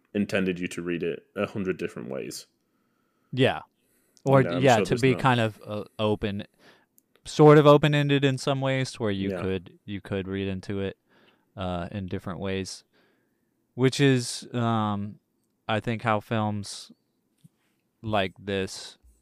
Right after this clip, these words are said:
Speaker 2: work. You know,
Speaker 1: Yeah.
Speaker 2: it's like there, 'cause there's certain, there's certain things that,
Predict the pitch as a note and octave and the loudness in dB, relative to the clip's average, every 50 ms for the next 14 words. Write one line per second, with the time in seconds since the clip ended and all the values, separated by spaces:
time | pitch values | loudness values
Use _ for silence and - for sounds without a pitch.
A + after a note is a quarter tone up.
0 | _ _ _ _ _ _ _ _ _ _ _ _ G2 F#2+ G#2 A2 A2 C#2+ - _ | _ _ _ _ _ _ _ _ _ _ _ _ -8 -6 -6 -6 -6 -8 -12 _
1 | - - _ _ _ _ _ _ - G#2 G#2 F#2+ F#2+ F#2 F#2 F#2+ G2 G2 E2+ - | -20 -20 _ _ _ _ _ _ -12 -8 -6 -6 -4 -4 -2 0 0 -2 -2 -2
2 | - A2+ G2+ G2 G2 - _ _ - A#2 A2 A2+ - - - B2+ A2+ G#2 A2+ A2 | -4 -4 -4 -4 -6 -10 _ _ -4 -4 -2 -4 -6 -8 -6 -6 -6 -4 -6 -8
3 | G#2+ - - C#3 B2+ B2+ A2+ A#2 A2 A2 G#2 G#2 - _ _ _ - - - - | -8 -6 -2 -2 -2 -2 -4 -6 -6 -8 -8 -10 -12 _ _ _ -20 -20 -20 -20
4 | - - - - - - - - - - - - - - _ _ _ _ _ _ | -20 -20 -20 -20 -20 -20 -20 -20 -20 -20 -20 -20 -20 -20 _ _ _ _ _ _
5 | _ - B2+ B2+ B2 - - D#3 D3 D3 C#3+ C3 B2+ A#2+ - B2+ A#2+ A#2+ A#2+ A#2 | _ -6 -4 -4 -4 0 0 0 0 2 0 -4 -4 -2 -2 -2 -2 -2 -4 -6
6 | A2+ G#2+ - A2+ G#2+ G#2+ G#2 G2+ G2+ G2 F#2+ - | -6 -8 -6 -6 -4 -2 -2 -2 -2 -4 -6 -8